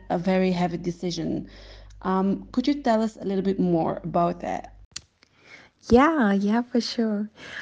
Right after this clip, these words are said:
Speaker 2: Um, speaking of Mitzrayim and separating yourself from things that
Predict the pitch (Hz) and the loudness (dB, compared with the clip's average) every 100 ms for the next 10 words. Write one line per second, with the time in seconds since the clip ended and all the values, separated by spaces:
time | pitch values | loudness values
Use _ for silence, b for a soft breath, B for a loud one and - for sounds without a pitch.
0 | B - 220 214 214 214 214 220 240 _ | B -4 2 4 6 6 6 4 0 _
1 | _ - - _ _ _ _ _ _ _ | _ -18 -18 _ _ _ _ _ _ _
2 | _ _ _ _ _ - - - 202 190 | _ _ _ _ _ -20 -20 -2 0 0
3 | 220 220 220 220 190 - - 156 165 170 | 0 0 2 2 0 -2 -10 -6 -4 -2
4 | 170 - - 175 170 170 170 170 170 170 | -4 -6 -8 -6 -4 -4 -4 -4 -4 -6
5 | - - _ - - 175 175 180 170 170 | -8 -16 _ -20 -8 -8 -4 -2 -2 -6
6 | 185 170 170 170 - 175 175 - 165 165 | -6 -4 -4 -6 -6 -8 -8 -8 -8 -6
7 | 170 165 170 - - 170 165 | -6 -6 -8 -10 -8 -8 -8